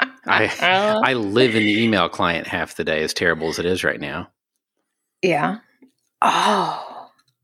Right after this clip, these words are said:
Speaker 2: So what do you find that they want you, how, how do you fax them stuff then? <laughs>
Speaker 1: Right.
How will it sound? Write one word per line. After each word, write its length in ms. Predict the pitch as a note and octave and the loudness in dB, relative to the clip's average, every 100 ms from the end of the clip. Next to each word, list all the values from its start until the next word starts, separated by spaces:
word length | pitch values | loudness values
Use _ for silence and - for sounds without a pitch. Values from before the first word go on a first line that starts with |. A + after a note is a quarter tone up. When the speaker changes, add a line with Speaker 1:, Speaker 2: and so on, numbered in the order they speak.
| _ _ _ _ _ _ D3 | _ _ _ _ _ _ -8
Speaker 2:
So 320 | - - A#3+ | 0 4 4
what 260 | G#3+ A3 A3 | 4 2 4
do 60 | |
you 120 | A3+ A3+ | 2 4
find 340 | A#3 A3+ A3 | 4 4 2
that 140 | G#3+ | 0
they 200 | G#3+ G3+ | 2 4
want 360 | G3 F#3+ G3+ G3+ | 2 2 2 2
you, 380 | G#3 G#3 G3+ G3 | 0 2 2 0
how, 260 | G3 F#3+ - - E3 - _ - _ _ | -2 -2 -4 -8 -14 -16 _ -20 _ _
how 180 | - G3 | -6 -4
do 80 | G#3 | -2
you 100 | G3 | -4
fax 440 | - C3+ - - | -2 -2 -2 -4
them 160 | D#3+ - | -4 -2
stuff 360 | - - - | -2 -2 -4
then? 240 | - - A3+ | -6 -4 -6
<laughs> 40 | - - C6+ C5 - - D5+ - D#5 - | -8 -6 -4 -4 -6 -2 0 2 0 2
Speaker 1:
Right. 280 | - - - | 2 4 2